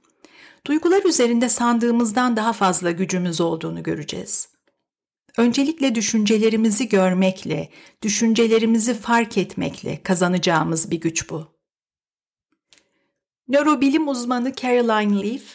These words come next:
"Zihnin o hiç durmadan değişen manzarasını çok çarpıcı bir şekilde anlatmış." diyor ki,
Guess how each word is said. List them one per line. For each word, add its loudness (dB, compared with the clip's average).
"Zihnin 0
o 2
hiç -4
durmadan 0
değişen -2
manzarasını 2
çok -4
çarpıcı 0
bir -2
şekilde -4
anlatmış." -4
diyor 0
ki, -4